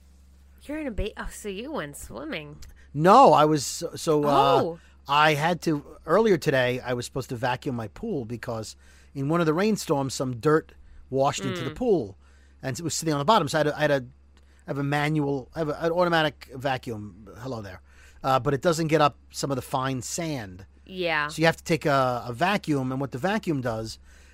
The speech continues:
Speaker 2: uh, you, it, it, the, it's, um, it, it, it pumps the waste out to the street, into the,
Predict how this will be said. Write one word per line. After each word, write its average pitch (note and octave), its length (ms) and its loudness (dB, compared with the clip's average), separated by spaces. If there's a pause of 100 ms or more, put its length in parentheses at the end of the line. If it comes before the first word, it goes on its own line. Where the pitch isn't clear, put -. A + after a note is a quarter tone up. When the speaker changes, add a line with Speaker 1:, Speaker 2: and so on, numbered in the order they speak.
(120)
Speaker 2:
uh, B2+ 200 -4
you, D3 180 -2
it, C#3 160 -6 (160)
it, C#3+ 160 -14 (160)
the, C3+ 200 -10
it's, D3 220 -10
um, A2+ 540 -4 (560)
it, D3 180 -4
it, D3 200 -2 (440)
it C#3+ 160 -8
pumps G#3 300 -2
the E3+ 100 -2
waste C#3+ 480 -2 (120)
out C3 380 -4
to C#3 120 -6
the A#2+ 160 -6
street, G#2+ 480 -10
into A#2+ 220 -10
the, A2+ 140 -12